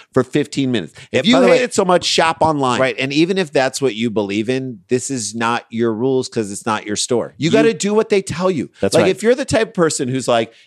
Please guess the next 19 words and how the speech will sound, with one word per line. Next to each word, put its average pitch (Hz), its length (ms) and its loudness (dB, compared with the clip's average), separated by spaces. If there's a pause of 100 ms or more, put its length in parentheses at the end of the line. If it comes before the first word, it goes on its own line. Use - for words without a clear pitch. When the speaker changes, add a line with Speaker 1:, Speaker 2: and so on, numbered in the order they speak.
Speaker 1:
"You 139 100 2
know 175 80 2
what? 175 280 0
I 156 160 2
hate 165 260 0
wearing 147 260 0
shoes 131 540 0
in 113 140 -6
the 110 80 -4
house. 120 380 0 (200)
I - 100 -4
don't 127 180 0
wear 127 140 2
shoes 117 320 -2
when 107 140 -2
I 98 100 -2
eat 98 180 -4
dinner. 131 360 0 (220)
It's, - 260 -10